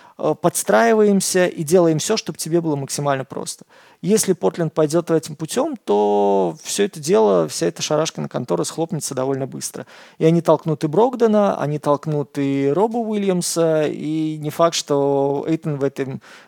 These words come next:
в этом вообще шабаше будет выглядеть лучше, чем при,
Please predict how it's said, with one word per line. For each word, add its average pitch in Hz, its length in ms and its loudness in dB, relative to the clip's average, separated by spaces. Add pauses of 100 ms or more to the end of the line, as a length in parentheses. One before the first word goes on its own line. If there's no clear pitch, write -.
в 147 1080 -10
этом 151 240 -2
вообще 143 400 2
шабаше 151 520 2
будет 143 360 -4
выглядеть 139 380 -6
лучше, 147 280 -4
чем 139 320 -2
при, 135 480 -4